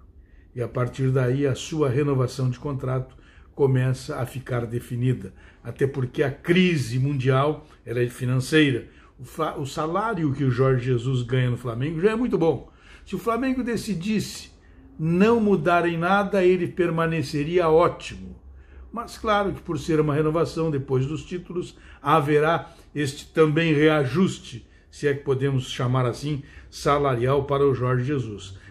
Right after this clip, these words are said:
Não deverá ser o que ele imagina, ou o que ele pediu inicialmente,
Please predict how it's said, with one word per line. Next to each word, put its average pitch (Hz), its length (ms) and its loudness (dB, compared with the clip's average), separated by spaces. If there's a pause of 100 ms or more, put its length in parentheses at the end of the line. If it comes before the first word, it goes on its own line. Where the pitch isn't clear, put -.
Não 180 220 0
deverá 175 380 4
ser 175 260 0
o 196 80 0
que - 140 -4
ele 185 140 0
imagina, 214 540 -2
ou 151 160 4
o 143 60 2
que 135 100 -2
ele 170 120 2
pediu 151 440 -4
inicialmente, 170 640 -4